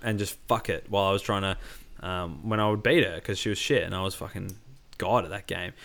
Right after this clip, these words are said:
She used to do the same thing at checkers as well, except she just flipped the checkers board 'cause I'd fucking own her at checkers. Um, and then this other time, I used to go around to my friend Tom White. Fuck you, Tom White.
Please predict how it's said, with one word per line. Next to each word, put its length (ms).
She 120
used 100
to 40
do 40
the 40
same 200
thing 160
at 80
checkers 340
as 140
well, 160
except 200
she 140
just 140
flipped 320
the 80
checkers 320
board 320
'cause 260
I'd 160
fucking 300
own 180
her 140
at 60
checkers. 420
Um, 640
and 160
then 100
this 160
other 160
time, 420
I 80
used 160
to 60
go 100
around 180
to 60
my 120
friend 280
Tom 280
White. 300
Fuck 260
you, 100
Tom 180
White. 280